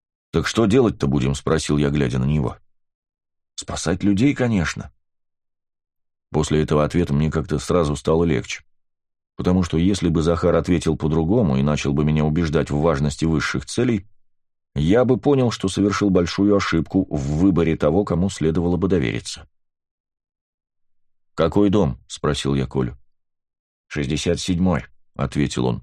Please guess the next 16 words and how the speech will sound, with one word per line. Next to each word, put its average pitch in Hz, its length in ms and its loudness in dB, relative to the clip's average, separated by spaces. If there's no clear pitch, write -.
«по - 100 -2
Чистяковой». 90 680 -2
Я 80 200 0
мысленно 104 380 2
представил 90 480 0
план 80 260 2
района. 67 480 -2
«Который 82 320 2
за 87 140 2
школой?» 107 440 0
«Плохо, 78 380 -2
блин, 69 420 -2
далеко», — 87 580 0
сказал 69 440 -4
я. 58 180 -10
«Уж - 320 -6